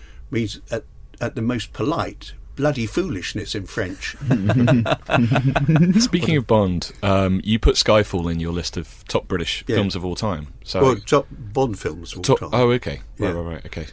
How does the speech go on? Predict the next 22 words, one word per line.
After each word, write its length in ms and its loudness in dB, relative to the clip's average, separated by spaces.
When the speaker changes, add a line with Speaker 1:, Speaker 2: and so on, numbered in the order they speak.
Speaker 2:
So, 340 0
uh, 120 2
you 120 -4
think 200 -6
you've 220 -6
obviously 340 -2
reviewed 300 0
a 40 0
lot 160 2
of 80 -6
them 240 -12
over 240 -8
the 80 -4
Speaker 1:
Yeah, 120 4
Speaker 2:
years. 320 0
Speaker 1:
yeah, 120 -6
yeah. 220 -6
I've 140 -4
seen 200 -2
them 100 0
all. 440 -2
Yeah. 120 -2